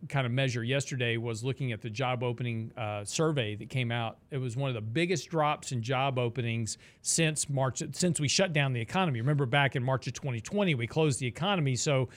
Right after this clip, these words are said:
there was this huge drop in job openings 'cause nobody was hiring anything 'cause everybody was shut down.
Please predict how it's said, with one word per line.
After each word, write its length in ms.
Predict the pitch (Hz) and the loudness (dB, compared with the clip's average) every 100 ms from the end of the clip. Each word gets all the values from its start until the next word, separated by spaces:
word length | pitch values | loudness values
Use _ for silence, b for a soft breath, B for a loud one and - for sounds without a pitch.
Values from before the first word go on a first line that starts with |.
| B B B - | B B B 2
there 100 | 170 | 4
was 160 | 135 | 4
this 200 | 131 117 - - | 2 2 0 2
huge 360 | 202 185 151 117 | 2 4 4 4
drop 380 | 160 147 143 147 | 4 6 6 2
in 120 | 117 | 2
job 280 | 143 196 143 | 4 6 6
openings 380 | 117 127 143 | 2 2 2
'cause 160 | - 123 | 2 0
nobody 300 | 127 139 127 | 2 2 2
was 100 | 113 | 2
hiring 320 | 147 214 151 | 4 4 4
anything 260 | 120 113 147 | 2 2 2
'cause 140 | 131 | 2
everybody 240 | 131 135 127 | 2 2 2
was 140 | 110 | 2
shut 180 | - 110 | 0 2
down. 300 | 143 139 | 2 2